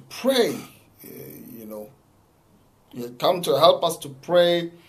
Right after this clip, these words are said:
that we will repent and, and, and, and do what God wants, you know. Will you pray a little prayer right now and say, "Lord, I can't do anything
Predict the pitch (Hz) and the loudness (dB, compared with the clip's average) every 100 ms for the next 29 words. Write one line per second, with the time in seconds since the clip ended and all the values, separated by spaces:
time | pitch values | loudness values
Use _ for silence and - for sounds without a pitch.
0 | - - - _ 135 139 143 139 135 135 | -20 -20 -20 _ 0 0 -2 -4 -4 -6
1 | 131 - 226 185 120 - 127 120 - 120 | -8 2 2 2 -6 -10 -12 -14 -16 -20
2 | - 120 123 131 123 127 165 190 185 - | -16 -16 -14 -10 -10 -6 -2 4 2 4
3 | 185 180 196 208 156 - - _ _ _ | 0 0 -2 -2 -8 -14 -14 _ _ _
4 | _ _ _ _ - - - - _ _ | _ _ _ _ -20 -20 -18 -20 _ _
5 | _ _ _ _ _ - 123 156 - - | _ _ _ _ _ -12 -6 -4 -6 2
6 | 190 190 - 147 160 165 180 175 - 170 | 6 6 4 0 -2 -4 -6 -6 -4 -2
7 | 170 165 160 170 - 120 131 139 - 127 | 2 2 0 -6 -16 -6 -4 -4 -6 -10
8 | 127 131 127 123 - 175 156 165 185 185 | -8 -8 -8 -6 -6 -4 -2 4 6 4
9 | 180 - _ _ _ _ - 190 208 226 | 0 -18 _ _ _ _ 0 0 2 0
10 | 175 156 160 151 147 - 135 113 104 | 0 -2 -2 -4 -4 -6 -10 -10 -14